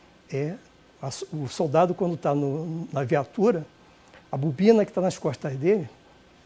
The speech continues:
lá por indução eletromagnética, ela induz lá uma, uma tensão elétrica que vai recarregar as baterias do, do, do sistema. Então, tem uma bateria só centralizada, que distribui pra todos os, os,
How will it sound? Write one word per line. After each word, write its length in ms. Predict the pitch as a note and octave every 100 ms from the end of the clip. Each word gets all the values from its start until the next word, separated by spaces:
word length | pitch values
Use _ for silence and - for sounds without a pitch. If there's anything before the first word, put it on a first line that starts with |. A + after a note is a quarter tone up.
| -
lá 80 | C3
por 400 | - C#3+ B2+ B2 -
indução 340 | E3 F#3 -
eletromagnética, 920 | D3+ D3+ D#3 C#3+ C#3 C3+ E3 G#3 - - - - - _ D3+
ela 340 | D3 F3 F#3 -
induz 380 | D#3 C3+ A3 F#3
lá 180 | E3+
uma, 380 | F#3 E3+ D#3+ D3 C4 D3 -
uma 320 | F#3 C#3+ B2+
tensão 340 | B2+ D3+ C#3 F3+
elétrica 400 | C#3+ D#3 F#3+ -
que 100 | F#3+
vai 140 | F3+
recarregar 480 | F#3+ A#3 G3+ E3 F3+
as 60 | F3
baterias 600 | F#3 F#3+ E3+ D#3 G3 E3+
do, 240 | F3 G3 - - - - _ -
do, 140 | E3
do 200 | D3 D#3+
sistema. 420 | - C3+ - D#3+ B2+
Então, 240 | E3 F3+
tem 160 | G3 F#3+
uma 60 |
bateria 400 | F3+ G3 F3+ D#3+
só 100 | E3
centralizada, 720 | E3 E3+ - E3 F#3 F#3 G#3 A3 - - -
que 60 | E3
distribui 420 | A#2+ - D#3 D3+
pra 160 | - D3
todos 520 | - G#3+ F#3+ D3+ C#3+
os, 400 | C#3+ C3+ - - - - _
os, 300 | E3+ C#3 C#3